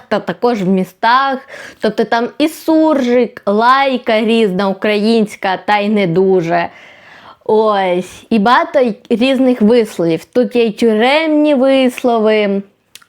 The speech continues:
Ось. Поліцейські. Ось. І він вирішив його продати.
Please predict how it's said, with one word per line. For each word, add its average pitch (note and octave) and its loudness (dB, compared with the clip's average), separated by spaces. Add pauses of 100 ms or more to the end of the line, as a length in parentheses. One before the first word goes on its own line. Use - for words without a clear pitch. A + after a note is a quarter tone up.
(100)
Ось. G#3 0 (340)
Поліцейські. B3 0 (2250)
Ось. G3 -2 (880)
І C#4+ 2 (560)
він E4+ 0 (120)
вирішив C4+ 0
його A3 2
продати. G#3+ -2